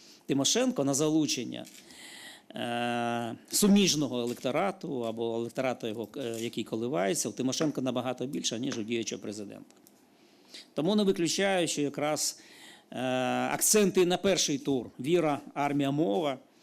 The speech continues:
це може спрацювати, то на другий тур, поки що, мені здається, відповіді у президентської команди немає. Як потім маневрувати між першим і другим туром для того, щоб заручитися підтримкою ось електората, який не ідейно і не,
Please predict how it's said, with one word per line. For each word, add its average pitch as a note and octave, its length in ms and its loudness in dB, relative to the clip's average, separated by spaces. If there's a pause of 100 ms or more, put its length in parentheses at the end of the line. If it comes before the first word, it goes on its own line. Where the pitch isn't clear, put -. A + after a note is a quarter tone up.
(360)
це C3+ 140 -4
може D3+ 220 2
спрацювати, D#3 680 0
то B2 220 -4
на C3+ 100 2
другий F3+ 280 0
тур, F3+ 280 0 (240)
поки D3+ 220 -4
що, D3 140 0
мені C#3+ 120 4
здається, C#3 360 0
відповіді B2+ 480 0
у - 20 -2
президентської A#2+ 520 -4
команди A#2 340 -6
немає. A2+ 360 -8 (320)
Як F#3+ 240 -2
потім D#3+ 440 0 (340)
маневрувати D#3 640 4
між C3+ 160 0
першим C3 340 -2
і C3+ 60 0
другим C#3 280 0
туром F#3 320 -2
для A#2 120 -2
того, B2+ 300 -4
щоб C3+ 280 -4
заручитися A#2 560 -4
підтримкою A#2 640 -6 (840)
ось C3+ 240 0
електората, E3+ 580 2
який E3+ 380 4
не F3+ 160 6
ідейно F3 500 6
і D3+ 80 4
не, D#3 180 6